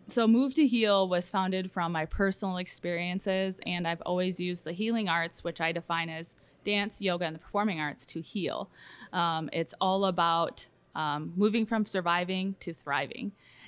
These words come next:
And we think we can do that through the arts, uh, specifically movement-based arts.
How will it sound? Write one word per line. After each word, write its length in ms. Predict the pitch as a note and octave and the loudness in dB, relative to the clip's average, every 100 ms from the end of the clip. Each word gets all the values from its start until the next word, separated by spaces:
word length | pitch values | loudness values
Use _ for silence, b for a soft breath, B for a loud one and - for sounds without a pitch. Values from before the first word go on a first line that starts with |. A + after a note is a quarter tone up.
| - | -2
And 280 | F#3 F3 F3+ | 0 0 0
we 100 | G3 | 0
think 220 | G3 F3+ | 0 0
we 100 | F#3+ | -2
can 160 | F#3+ | -2
do 160 | E3+ E3+ | -4 -2
that 240 | D#3+ D#3+ - | -2 -2 -4
through 200 | E3+ D#3 | -10 -8
the 120 | D3+ | -8
arts, 440 | D3 D#3 - - - | -6 -8 -10 -14 -10
uh, 320 | F3+ D#3 D3+ - | -6 -4 -6 -8
specifically 680 | - F#3 F3+ E3 E3+ - E3 | -6 -4 -2 -4 -4 -4 -4
movement-based 680 | E3+ F3 F3 - E3 E3+ F3 | -2 -4 -4 -2 -2 -2 -2
arts. 400 | F3 F#3 - | -2 -2 -6